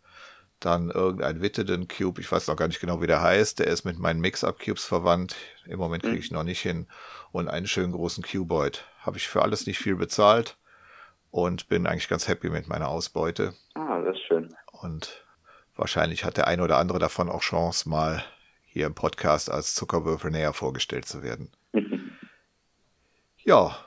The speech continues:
Speaker 1: damit sind wir, glaub ich, mit der Dutch Open durch, oder?
Speaker 2: Jo.
Speaker 1: Sollen wir uns dann mal anschauen, was wir zum Thema zwei mal zwei zu sagen haben, denn das war das
Speaker 2: Mhm.
Speaker 1: zweite Thema, was wir uns so
Speaker 2: Genau.
Speaker 1: rausgesucht hatten. Ja, da bist du ja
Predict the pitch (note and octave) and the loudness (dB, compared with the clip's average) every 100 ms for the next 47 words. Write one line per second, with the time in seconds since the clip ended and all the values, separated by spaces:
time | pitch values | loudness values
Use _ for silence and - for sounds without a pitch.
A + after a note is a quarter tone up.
0 | - - G#2 B2 D#3 C#3+ B2 B2 B2+ - | -8 4 4 6 6 8 8 8 6 4
1 | A#2+ A#2 A2 G#2+ G#2 A2 - A#2 C3 D3+ | 4 10 10 10 10 6 6 2 2 6
2 | D#3 D#3 B2 G2+ A#2+ F3+ F#3 - - - | 10 10 8 6 6 6 2 -12 -20 -20
3 | - D3+ D#3+ - - _ _ _ _ _ | 4 6 6 4 -12 _ _ _ _ _
4 | _ - B2 B2+ A#2+ - C3 C3 B2 B2+ | _ -2 4 4 4 4 4 8 10 10
5 | B2+ - _ _ _ _ - - _ - | 6 0 _ _ _ _ -20 -20 _ 0
6 | C3 C3+ - A#2+ A#2 A2+ A2 - A#2 A2 | 2 4 8 10 10 8 6 6 2 2
7 | - A#2+ A2+ A2 G#2+ G#2+ - A#2+ A#2+ A2+ | 2 6 8 8 8 2 2 8 10 10
8 | G#2+ - A#2 A#2+ B2 D#3+ F3 D#3+ B2 G2+ | 6 6 8 8 8 6 8 8 8 8
9 | F#2+ F#2 - - F#2+ - G#2+ A2+ - C#3 | 6 2 4 6 6 4 4 4 2 2
10 | C#3 B2 A#2+ - A2+ A2+ - A2 A2 - | 4 2 2 4 2 2 4 6 6 2
11 | _ - - E2 D#2+ A2 G#2+ - G#2 A#2 | _ -4 2 4 4 4 4 0 -4 -4
12 | - A2+ G2 G2+ F#2+ - _ _ _ - | 0 0 0 -2 -6 -10 _ _ _ -20
13 | - A2 E2 D2 - - G#2 G#2 A#2+ - | -6 -2 -2 -4 -6 2 2 4 2 6
14 | B2+ A#2 A2 G#2+ | 10 12 12 10